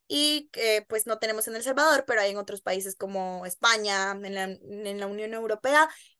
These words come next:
todos los países de la Unión Europea, en la mayoría, hay subways, en Estados Unidos hay subway, ah, no sé si en México hay, en Japón hay,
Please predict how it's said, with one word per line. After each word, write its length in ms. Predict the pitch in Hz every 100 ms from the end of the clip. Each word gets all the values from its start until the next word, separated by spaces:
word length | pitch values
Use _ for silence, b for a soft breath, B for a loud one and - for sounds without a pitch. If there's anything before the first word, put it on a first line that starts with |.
| -
todos 120 | 240
los 100 | 247
países 260 | - 233 233
de 80 | 240
la 60 | 226
Unión 200 | 220 226
Europea, 320 | 220 226 247
en 60 | 240
la 100 | 202
mayoría, 420 | 196 202 262 330 B B -
hay 160 | 208
subways, 600 | 214 190 - 185 269 302 -
en 340 | 214 202 196
Estados 340 | 190 - 185 196
Unidos 340 | 226 240 233
hay 160 | 214 -
subway, 480 | - 196 - 330 349 B B _
ah, 1000 | - 220 214 208 208 208 208 208 202 202
no 120 | 202 214
sé 60 |
si 100 | 220
en 100 | 208
México 320 | 190 196 -
hay, 220 | - 214 -
en 140 | 208
Japón 320 | 233 196 202 202
hay, 220 | 226